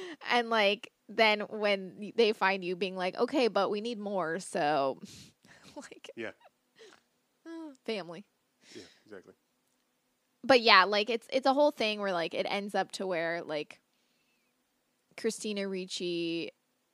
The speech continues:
Speaker 1: like, <sighs> she had a boyfriend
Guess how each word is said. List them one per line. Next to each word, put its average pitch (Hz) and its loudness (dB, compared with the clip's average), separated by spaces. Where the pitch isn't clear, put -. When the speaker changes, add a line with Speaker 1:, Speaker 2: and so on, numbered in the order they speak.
Speaker 1:
like, 156 -2
<sighs> - -16
she 233 0
had 208 2
a 190 2
boyfriend 185 -2